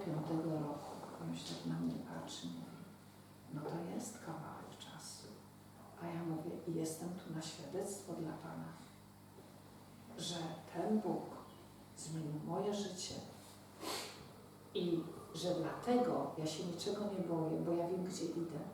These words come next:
bo ja wiem, że ja idę do Ojca, bo zbawienie jest tylko przez Jezusa Chrystusa”. Kochani, i tylko powiedziałam tak: „I tylko w tej chwili jestem dla Pana zachętą”.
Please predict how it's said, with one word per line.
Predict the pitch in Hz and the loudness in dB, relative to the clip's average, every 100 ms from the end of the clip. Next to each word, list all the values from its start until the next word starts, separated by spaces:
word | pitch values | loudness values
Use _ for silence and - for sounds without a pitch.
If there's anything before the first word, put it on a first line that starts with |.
| - - - - - - - - - - - | -8 -12 -14 -16 -16 -16 -16 -16 -16 -12 0
bo | 170 | 2
ja | 160 170 | 4 2
wiem, | 185 | 2
że | 180 | 2
ja | 170 | 4
idę | 160 - | 4 2
do | 170 160 | 0 0
Ojca, | 160 - - - - - - - - - - | -2 -2 -6 -6 -10 -14 -16 -16 -16 -10 -6
bo | |
zbawienie | 165 180 185 175 156 | -2 0 2 4 4
jest | 151 - | 2 0
tylko | - - | -4 -4
przez | - - - | -6 -4 -4
Jezusa | - - - - | -4 -4 -4 -4
Chrystusa”. | - - - - - - - - - | -4 -6 -6 -6 -6 -8 -14 -14 -4
Kochani, | 392 - 208 202 180 - - | 0 4 6 8 6 2 0
i | |
tylko | 208 214 202 | 4 4 4
powiedziałam | 196 185 185 175 | 4 6 6 6
tak: | 170 160 - - - - - - | 4 2 2 -6 -12 -14 -14 4
„I | 220 202 | 6 6
tylko | - 349 339 - - 160 165 - - | 12 12 12 12 12 10 10 6 2
w | - | 12
tej | 226 214 214 | 12 12 12
chwili | - 180 175 | 4 2 4
jestem | 196 247 202 | 4 4 4
dla | 196 | 6
Pana | 202 208 202 202 | 6 6 8 8
zachętą”. | 208 202 240 247 254 - 170 - | 10 8 12 12 12 12 8 6